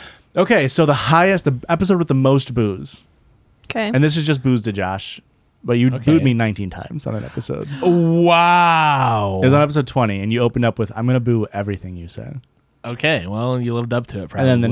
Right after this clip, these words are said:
Speaker 1: next episode, episode twenty-one, the first Power Hour, you booed me ten more times. So between those two episodes, twenty-nine boos. It's
Speaker 2: Yeah.
Speaker 1: um, over, it's over ten percent of the boos
Speaker 2: So this
Speaker 1: between
Speaker 2: was
Speaker 1: two episodes. <laughs>
Speaker 2: What did you say this was, episode twenty-one?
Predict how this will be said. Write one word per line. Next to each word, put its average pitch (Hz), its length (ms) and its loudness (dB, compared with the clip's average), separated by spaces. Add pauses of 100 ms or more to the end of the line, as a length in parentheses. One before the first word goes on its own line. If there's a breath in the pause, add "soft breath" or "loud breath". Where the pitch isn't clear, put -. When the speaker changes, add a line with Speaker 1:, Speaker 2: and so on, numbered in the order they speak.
Speaker 1:
next 156 220 0
episode, 107 360 -2
episode 101 260 -4
twenty-one, 117 480 0
the 107 60 -4
first - 680 -10
Power 120 240 -2
Hour, 110 220 0
you 107 120 -4
booed 104 160 -8
me 101 100 -10
ten 104 140 -10
more 90 120 -8
times. - 300 -18
So 131 160 2
between 131 260 -2
those 165 120 -2
two 143 80 0
episodes, 110 300 -6
twenty-nine 117 500 -4
boos. - 500 -12
It's - 120 -20
Speaker 2:
Yeah. 190 300 -6 (1120 soft breath)
Speaker 1:
um, 196 240 -6
over, 208 320 0 (180)
it's 214 160 -14 (160)
over 233 200 0
ten 185 240 -2
percent 156 260 2
of 131 40 2
the 110 60 2
boos 117 400 4 (120)
Speaker 2:
So - 100 4
this - 140 2
Speaker 1:
between 233 100 8
Speaker 2:
was 285 80 6
Speaker 1:
two 294 120 6
episodes. 294 1080 4
<laughs> 214 40 -2
Speaker 2:
What 233 120 6
did 269 120 0
you 285 80 4
say 254 140 2
this 262 120 0
was, 247 120 -2
episode 208 300 -2
twenty-one? 196 540 -4